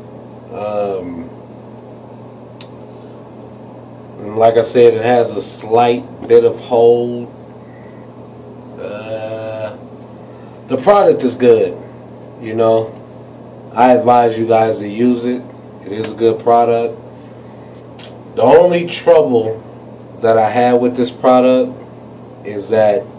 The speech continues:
I'm looking for something that's gonna actually make my curls pop, you know, bring my curls out more. And, um,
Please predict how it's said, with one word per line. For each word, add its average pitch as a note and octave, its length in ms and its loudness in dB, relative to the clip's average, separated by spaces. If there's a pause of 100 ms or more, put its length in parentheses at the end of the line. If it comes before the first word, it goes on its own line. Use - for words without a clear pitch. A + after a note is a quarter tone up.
(220)
I'm A#2+ 220 0
looking D3+ 300 4
for A2+ 240 2
something A#2 500 2
that's G#2+ 220 -6
gonna A2 440 0 (680)
actually A#2 520 0
make A2+ 280 0
my A2 220 -4
curls A#2+ 600 2
pop, G#2+ 480 -6 (400)
you G#2+ 80 -14
know, G#2+ 260 -8
bring A#2 300 2
my A2 160 -6
curls A#2 580 0
out F#2+ 300 -10
more. F2 320 -12 (920)
And, A2 300 0
um, G#2 480 -2